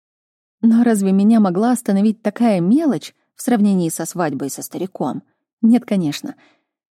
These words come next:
Я аккуратно, стараясь не споткнуться, спускалась в подвал по каменным ступеням. Было тихо, пусто и темно. Но мне было совсем не страшно. Наверное. Лестница привела в огромное помещение,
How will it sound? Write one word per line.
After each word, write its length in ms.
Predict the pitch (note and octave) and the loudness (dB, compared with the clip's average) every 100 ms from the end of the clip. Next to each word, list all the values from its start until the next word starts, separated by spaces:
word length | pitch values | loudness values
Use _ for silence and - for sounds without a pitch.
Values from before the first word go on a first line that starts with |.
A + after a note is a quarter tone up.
| - | -2
Я 140 | D#4 | 0
аккуратно, 520 | E4 F3 F3 B3 A#3 | 0 -2 -4 0 0
стараясь 400 | G#3 - B3 - | 0 -8 -12 -8
не 80 | D4 | -8
споткнуться, 680 | - - - D#3 A#3 - A#3 _ - | -8 -12 -6 -4 -4 -4 -8 _ -16
спускалась 600 | - A3 - F4 C4+ - | -6 -6 -2 -2 -2 -6
в 100 | - | -8
подвал 480 | E3 D3 D#3 A#3+ | -6 -4 -4 -4
по 120 | B3 D#3+ | -6 -8
каменным 520 | D#3+ E3 D#3 D3 C#3 | -4 -4 -2 -4 -6
ступеням. 720 | - - - - A#3 C4+ C4 _ _ _ _ _ - | -10 -18 -10 -2 2 4 2 _ _ _ _ _ -6
Было 320 | F3 F3 D3 | -2 -2 -4
тихо, 520 | - G#3 A#3+ - C4 _ _ - | -6 -4 -4 -4 -12 _ _ -4
пусто 460 | F#3+ F#3+ - A3 _ - | -2 -2 -6 -12 _ -10
и 100 | G3 | -10
темно. 580 | - F3+ D#3 D3 - - _ _ _ - | -6 -6 -4 -6 -10 -16 _ _ _ -4
Но 180 | C4+ D#4 | 2 4
мне 200 | A3 A3 | 4 2
было 180 | F#3 E3 | 0 -2
совсем 340 | - - E3+ | -4 -8 -4
не 100 | C#3+ | -4
страшно. 500 | - - C#3 - - _ _ _ _ - | -6 -10 -12 -12 -14 _ _ _ _ -8
Наверное. 640 | F#3+ C#3 C#3 - - - _ _ _ _ _ _ _ _ _ _ _ _ - | -6 -6 -8 -10 -12 -16 _ _ _ _ _ _ _ _ _ _ _ _ -6
Лестница 760 | G3+ F#3 A#3+ - D4+ D4 - C#4+ | -2 0 0 0 0 0 -2 -2
привела 460 | G#3+ F3 E3+ G#3+ | -2 -2 -2 0
в 60 | A3 | 0
огромное 500 | F3 F3+ F#3 F3 D#3+ | 0 0 0 -2 -2
помещение, 840 | D3 C#3 C#3 - C3+ C#3+ G#3+ C4+ | -2 -2 -4 -8 -6 -2 0 0